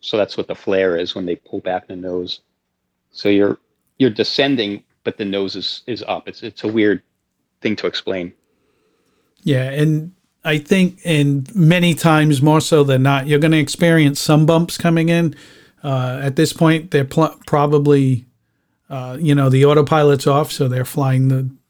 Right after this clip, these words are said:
Speaker 2: they're manually flying the plane. So you're gonna feel some bumps. Uh, I think it also depends on the wind at the airport, but this is also a very normal experience.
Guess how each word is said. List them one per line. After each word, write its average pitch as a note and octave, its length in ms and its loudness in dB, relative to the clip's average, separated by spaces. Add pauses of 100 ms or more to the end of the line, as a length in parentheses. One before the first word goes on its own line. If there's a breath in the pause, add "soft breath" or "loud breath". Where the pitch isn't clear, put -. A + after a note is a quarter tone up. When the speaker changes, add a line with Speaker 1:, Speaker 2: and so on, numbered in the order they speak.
Speaker 2:
they're B2+ 300 -6
manually C#3 600 2
flying C3+ 320 -2
the B2+ 60 -2
plane. B2+ 260 -4
So D3 120 -2
you're C3+ 140 2
gonna C#3+ 120 2
feel D3 260 2
some C3+ 220 -2
bumps. C#3+ 420 -2 (560 loud breath)
Uh, B2+ 300 -6
I C3+ 100 2
think D3 220 -2
it D3 100 2
also D3 460 2
depends C#3+ 440 2
on D3+ 140 4
the D3 80 4
wind D#3 240 4
at C#3+ 100 0
the C#3+ 160 0
airport, C3+ 460 -2
but C#3+ 220 -2
this D#3+ 200 -2
is C#3+ 160 0
also C#3+ 560 2 (500 soft breath)
a D3 100 -6
very D3 340 2
normal C3+ 400 2
experience. A#2 760 -12